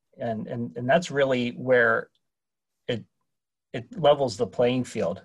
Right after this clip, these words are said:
So if you looked at this from a perspective of our entire industry,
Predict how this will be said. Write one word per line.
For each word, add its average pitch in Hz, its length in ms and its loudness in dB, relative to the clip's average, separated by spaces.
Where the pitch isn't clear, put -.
So - 140 2
if - 120 -2
you 180 80 6
looked 151 300 2
at 131 140 -2
this 120 280 2
from 113 380 2
a 107 60 -4
perspective 117 680 -2
of 113 320 0
our 117 160 2
entire 113 400 2
industry, 117 680 -6